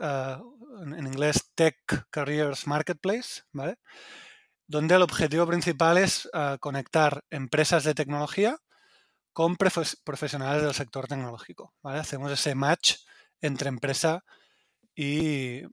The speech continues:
profesional. En ese sentido, hay muchísimas iniciativas que hacen lo mismo, pero siempre me gusta explicar que somos un poco como una espe-,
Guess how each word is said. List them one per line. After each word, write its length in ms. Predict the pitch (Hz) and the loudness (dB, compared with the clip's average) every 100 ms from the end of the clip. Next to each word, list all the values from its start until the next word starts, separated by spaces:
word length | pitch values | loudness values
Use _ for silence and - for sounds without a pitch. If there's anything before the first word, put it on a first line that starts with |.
| _ _ _ - - | _ _ _ -12 -10
profesional. 600 | 131 139 135 120 120 - 403 _ | -8 -8 -8 -10 -12 -16 _ _
En 100 | 190 | -16
ese 100 | 127 | -10
sentido, 480 | 143 131 139 139 143 - - - - _ _ _ | -6 -4 -2 -2 -6 -14 -20 -20 -20 _ _ _
hay 180 | 139 131 | -8 -6
muchísimas 760 | 131 143 147 135 151 151 139 | -6 -6 -8 -8 -6 -4 -2
iniciativas 540 | 139 131 135 147 139 - | -4 -2 -2 -2 -2 -2
que 100 | 139 | -4
hacen 180 | 147 143 | -2 -2
lo 80 | |
mismo, 440 | 156 190 196 247 233 | 2 2 2 -2 -6
pero 180 | 151 143 | -4 -2
siempre 340 | - 147 147 160 | -2 -2 2 2
me 100 | 156 | 2
gusta 460 | 156 - 160 156 | -2 0 2 4
explicar 440 | 156 - 156 165 170 | 2 0 2 4 4
que 120 | 165 | 0
somos 320 | - 160 160 | -2 0 0
un 120 | 160 | 0
poco 260 | 156 160 160 | 0 0 0
como 180 | 156 151 | 0 -2
una 80 | 151 | -2
espe-, 260 | - 160 | -4 -4